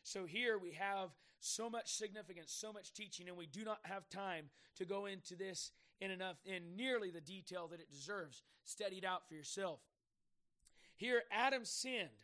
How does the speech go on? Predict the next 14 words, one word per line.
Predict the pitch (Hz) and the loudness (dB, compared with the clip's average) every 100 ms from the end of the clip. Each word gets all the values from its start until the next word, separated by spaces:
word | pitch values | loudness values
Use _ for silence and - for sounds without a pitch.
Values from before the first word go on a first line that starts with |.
| - _ - | -20 _ -2
Did | 202 190 | 0 0
he | |
die? | 147 190 156 110 - _ - | 2 2 0 -2 -14 _ -4
God | 196 226 214 | 2 2 2
said, | - 196 180 180 | -2 2 2 2
"In | 202 | -4
the | 190 | -4
day | 214 226 | -2 0
thou | 208 185 | 0 -2
eatest | 226 196 - | -4 -4 -4
thereof, | 190 180 180 | -4 -2 -2
thou | 190 185 | -4 -4
shalt | - 185 151 | -6 -8 -8
surely | - - 254 214 156 147 | -8 -6 -2 -2 -2 -8